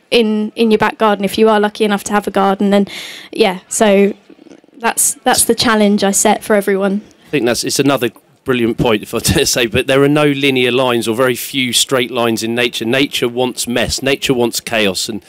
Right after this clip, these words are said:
Speaker 2: you know, again, a couple of the talks on, on this stage in the last couple of days, people have talked about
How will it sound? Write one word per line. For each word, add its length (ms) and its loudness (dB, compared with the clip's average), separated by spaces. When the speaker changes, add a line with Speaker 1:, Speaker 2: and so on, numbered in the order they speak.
Speaker 2:
you 80 -4
know, 140 4
again, 320 0
a 40 -14
couple 300 -6
of 60 -6
the 80 -8
talks 480 -4
on, 240 -6
on 200 -8
this 200 -4
stage 400 -2
in 80 -2
the 60 -4
last 240 0
couple 240 -4
of 60 -4
days, 280 0
people 260 -6
have 120 -6
talked 320 -4
about 240 0